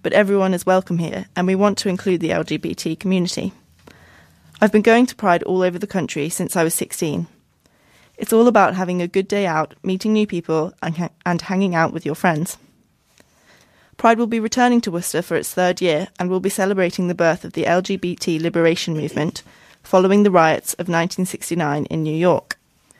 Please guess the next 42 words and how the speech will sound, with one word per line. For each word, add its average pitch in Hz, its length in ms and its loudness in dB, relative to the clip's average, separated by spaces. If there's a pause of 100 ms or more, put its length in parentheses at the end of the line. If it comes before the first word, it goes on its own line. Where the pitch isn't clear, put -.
(400)
Members 208 340 4
will 202 120 4
parade 190 400 4
through 214 180 -2
the 208 80 -6
streets, - 560 -6 (540)
starting 180 460 0
at - 100 -6
the 190 60 -14
fountains 196 600 0
in 185 180 0
Deansway, 190 540 0 (440)
leading 196 280 4
up - 120 0
to 208 100 -4
Broad 165 240 0
Street, - 360 -4 (280)
High 185 180 4
Street, 160 400 -4 (240)
Pump - 200 2
Street - 400 -2
and 180 140 2
onto 170 240 -2
New 180 140 0
Street - 380 -6 (220)
and 180 140 2
into 170 220 0
the - 60 -12
Corn 196 240 4
Market, 156 480 0 (360)
where 180 120 6
the 180 80 6
main 208 240 6
event 165 280 2
will 170 100 -6
be 180 120 0
held 156 340 -2
at - 140 -6
twelve 151 260 0
thirty - 280 -6
P 190 140 -4
M. 151 200 0